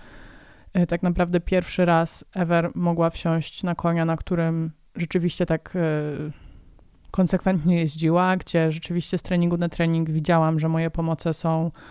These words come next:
przez tego konia zapamiętane i robiliśmy progres i w ogóle mogłam pierwszy raz tak rzeczywiście mieć taki porządny trening, no nie, jakieś tam szkółkowe jazdy,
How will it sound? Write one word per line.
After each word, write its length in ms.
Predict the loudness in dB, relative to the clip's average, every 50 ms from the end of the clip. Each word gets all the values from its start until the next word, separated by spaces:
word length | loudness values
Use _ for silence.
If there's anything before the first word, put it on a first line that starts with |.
| -20 -20 -20 -20 -20 -18
przez 140 | -12 -10 -4
tego 200 | -2 0 0 0
konia 260 | 0 2 2 2 4
zapamiętane 640 | 2 2 2 2 2 2 2 2 2 2 2 2 2
i 40 |
robiliśmy 420 | 2 0 0 0 -6 -4 -2 -2 -2
progres 560 | 0 2 0 0 2 2 0 0 0 0 -2
i 60 | -2
w 80 | -2 -2
ogóle 240 | -2 0 2 2 4
mogłam 340 | 2 2 2 2 0 0
pierwszy 280 | 0 -2 -4 -2 0 0
raz 180 | 0 0 0 -2
tak 200 | -6 -8 -8 -6
rzeczywiście 460 | -12 -8 -6 -6 -6 -6 -6 -2 -2
mieć 120 | -2 -2
taki 180 | -4 -8 -10 -4
porządny 440 | -2 0 0 2 2 2 0 0 -2
trening, 540 | -2 -4 -2 -2 -2 -2 -4 -4 -4 -4
no 60 | -2 -2
nie, 260 | 0 0 0 -2 -2 -4
jakieś 200 | -6 -8 -12 -6
tam 320 | -4 -4 -4 -2 -6 -6 -6
szkółkowe 680 | -6 -8 -8 -8 -6 -6 -4 -4 -4 -4 -2 -2 -2
jazdy, 520 | -2 -2 -2 -4 -6 -2 0 0 2 2